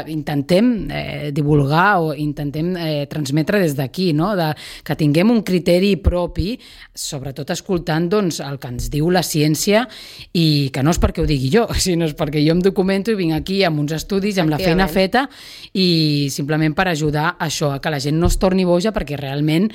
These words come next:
Speaker 2: Mhm.
Speaker 1: això pot acabar creant un problema a
Speaker 2: Sí,
Speaker 1: nivell
Speaker 2: sí.
Speaker 1: mental, perquè no,
Speaker 2: I a
Speaker 1: no
Speaker 2: llarg termini, ver si a nivell també saludable,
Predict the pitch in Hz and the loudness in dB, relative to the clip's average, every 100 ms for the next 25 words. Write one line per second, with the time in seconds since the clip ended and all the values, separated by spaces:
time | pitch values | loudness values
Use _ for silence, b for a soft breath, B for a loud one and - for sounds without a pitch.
0 | - 220 196 180 147 151 202 220 165 143 | -6 -10 -8 -4 -2 0 0 0 0 -2
1 | 151 180 - - - 185 151 147 135 143 | -4 -6 -18 -6 0 2 4 2 2 2
2 | 139 143 139 139 147 151 147 147 151 151 | 2 2 2 0 -2 0 2 4 4 4
3 | 151 147 151 151 190 247 240 165 139 151 | 0 -2 -2 0 2 2 0 -2 2 2
4 | 147 147 147 160 190 B B B 214 226 | 4 4 4 4 2 B B B -2 2
5 | 214 214 240 277 269 269 320 339 254 254 | 2 2 0 -2 -2 -4 -4 -4 -2 -4
6 | - 294 294 269 240 240 269 269 247 226 | -4 -2 0 0 0 0 -2 -6 -8 -4
7 | 220 254 247 220 208 202 214 214 190 180 | -2 0 0 0 -2 -4 -4 -4 -2 -2
8 | - | -2